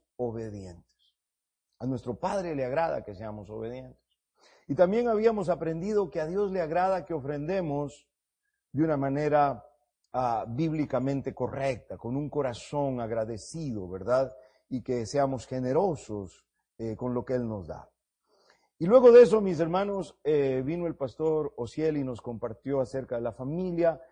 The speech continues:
Y la semana pasada el pas-, el hermano Freddy trajo un mensaje poderosísimo, precioso, acerca de lo que a Dios no le agrada. Y él habló, eh, en Proverbios seis acerca de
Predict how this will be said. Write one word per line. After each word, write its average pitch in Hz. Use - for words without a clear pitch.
Y 147
la 160
semana 190
pasada 175
el 160
pas-, 131
el 139
hermano 151
Freddy 170
trajo 165
un 160
mensaje 147
poderosísimo, 135
precioso, 131
acerca 135
de 135
lo 123
que 120
a 117
Dios 151
no 165
le 247
agrada. 214
Y 120
él 156
habló, 151
eh, 120
en 113
Proverbios 131
seis 160
acerca 143
de 113